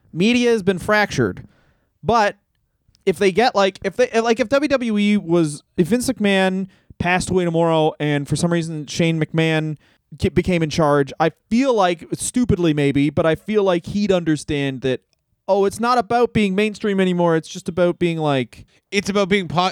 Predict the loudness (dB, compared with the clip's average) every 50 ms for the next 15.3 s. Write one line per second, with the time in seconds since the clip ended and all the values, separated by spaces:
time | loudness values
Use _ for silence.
0 | -2 -4 0 0 0 0 0 -2 -4 -4 -6 -8 -8 -8 -6 -2 -2 -2 2 2
1 | 0 2 2 0 0 -2 -2 -4 -2 -2 -2 -2 0 0 0 0 2 0 0 0
2 | -2 0 2 2 2 2 2 0 -2 -2 -4 -4 -4 -2 -2 -2 0 0 2 2
3 | 2 0 2 0 0 2 2 2 2 2 2 0 0 0 -2 -2 0 0 0 0
4 | 0 0 0 0 -2 -2 -2 -2 -2 0 -2 -4 -4 -4 -4 -6 -4 -4 -6 -6
5 | -8 -10 -14 -20 -20 _ _ _ _ _ _ _ _ _ -2 -2 0 -2 -2 -2
6 | -2 -2 -2 0 0 2 2 0 0 -2 -6 -8 -12 _ _ _ _ _ _ _
7 | 2 2 2 4 4 4 2 4 2 0 0 2 0 -2 0 -2 -2 -2 0 -2
8 | -2 0 0 0 -2 0 2 0 2 2 2 -2 0 -2 -2 -2 -2 -4 -6 -2
9 | -2 -2 0 0 -2 -2 -2 -4 -8 -6 -2 0 0 0 0 0 0 0 -2 -6
10 | -10 -6 -4 -4 -2 0 0 0 0 0 -2 -4 -2 -2 0 2 2 2 0 0
11 | 0 -2 -2 -4 -4 -4 -2 -2 -2 -2 -2 -2 -2 -2 -2 -2 -2 0 -2 -2
12 | -2 -2 -4 0 2 2 2 2 -2 -2 0 2 2 4 4 2 2 2 0 0
13 | 0 0 0 0 0 0 -2 -2 -2 -2 -2 -2 -2 -4 -6 -6 -6 -8 -6 -2
14 | -2 -2 -2 -2 -2 -4 -2 -2 -2 -4 -2 0 0 0 2 0 -4 0 0 0
15 | 0 0 -2 -4 -6 -8